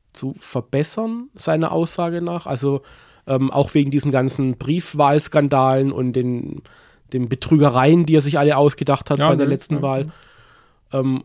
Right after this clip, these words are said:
Speaker 1: und irgendjemand hat ihm wohl gesteckt, es gibt eine Möglichkeit, wie es möglich wäre, eine Möglichkeit, wie es möglich wäre.
Speaker 2: Mhm,
Speaker 1: Hm,
Speaker 2: super
Speaker 1: galant,
Speaker 2: intelligenter
Speaker 1: galant.
Speaker 2: Satz.
Speaker 1: Ja,
Speaker 2: Ja, nee,
Speaker 1: super.
Speaker 2: alles super.
Speaker 1: <laughs> Ähm, wie er zu einer dritten Amtszeit kommen könnte.
Speaker 2: Mhm.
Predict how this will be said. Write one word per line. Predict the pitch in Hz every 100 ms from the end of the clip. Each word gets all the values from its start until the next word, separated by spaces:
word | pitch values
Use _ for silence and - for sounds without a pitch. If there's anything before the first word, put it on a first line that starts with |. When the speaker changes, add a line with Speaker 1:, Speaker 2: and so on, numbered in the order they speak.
| _
Speaker 1:
und | 147 135 135 131 - _
irgendjemand | 165 208 196 185 180 147
hat | 165
ihm | 180 165
wohl | 156
gesteckt, | 143 - 156 185 -
es | - -
gibt | 202 254 - -
eine | 170 165
Möglichkeit, | 165 165 147 123 - 107 120 202 202 -
wie | 123 139
es | 131
möglich | 139 131 196 214 202 -
wäre, | 160 - -
eine | 104
Möglichkeit, | 107 127 - 131 127
wie | 123
es | -
möglich | 127 113 -
wäre. | 107 101
Speaker 2:
Mhm, | 113 -
Speaker 1:
Hm, | 262
Speaker 2:
super | 196 143
Speaker 1:
galant, | 107 120
Speaker 2:
intelligenter | 113
Speaker 1:
galant. | - 127 95 113
Speaker 2:
Satz. |
Speaker 1:
Ja, | 156
Speaker 2:
Ja, | 185
nee, | 208
Speaker 1:
super. | 220 139
Speaker 2:
alles | 160 -
super. | - 117 175 170 180
Speaker 1:
<laughs> | 202 196 131 165 - - - - -
Ähm, | 143 143 143 - _ _ _ -
wie | 139 156 226
er | 190 -
zu | 190
einer | 147 143
dritten | - 190 190
Amtszeit | - 151 - - 110 - -
kommen | 113 104 -
könnte. | 110 104 - 95 _ _ _ _
Speaker 2:
Mhm. | 101 110